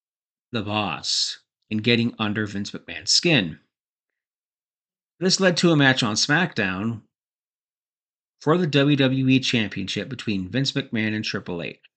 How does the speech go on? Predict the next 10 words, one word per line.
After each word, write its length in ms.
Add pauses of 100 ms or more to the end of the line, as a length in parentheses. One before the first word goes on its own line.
(1600)
Vince 200
McMahon 420
won 500 (1700)
due 160
to 60
the 180
interference 540
of 180
his 220
former 760